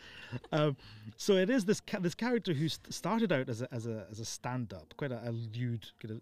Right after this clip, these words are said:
stand-up comedian, and then decided, "No, no, I want to, I want to be a star. I want to make films." And it's a really terrific showcase, I think, for Eddie Murphy.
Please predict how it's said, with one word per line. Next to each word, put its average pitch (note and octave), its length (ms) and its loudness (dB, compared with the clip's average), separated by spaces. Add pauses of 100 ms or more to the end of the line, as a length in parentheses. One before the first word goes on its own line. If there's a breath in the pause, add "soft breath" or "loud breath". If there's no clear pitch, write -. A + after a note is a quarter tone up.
stand-up A2+ 540 -8
comedian, A2 520 -6 (460 loud breath)
and C3+ 80 -2
then F#3 80 4
decided, D3 440 0
"No, A3 80 0
no, F#3+ 60 -2
I F#3 80 -2
want G3+ 180 0
to, E3+ 120 -8
I G#3 40 -6
want A3 140 -4
to E3 40 -6
be D3 120 -6
a C#3 40 -6
star. G3 320 -10
I F3 40 -4
want D#3 180 -2
to C3 100 -8
make C3+ 180 -6
films." F#3+ 560 0 (600 loud breath)
And G#3+ 300 4
it's G#3 280 -6
a G#3+ 60 6
really F#3+ 480 4 (680)
terrific D#3+ 540 0
showcase, C3 560 -2
I A2 80 -6
think, G#2+ 240 -8
for G2+ 260 -12 (100)
Eddie A2 140 -10
Murphy. G2+ 400 -12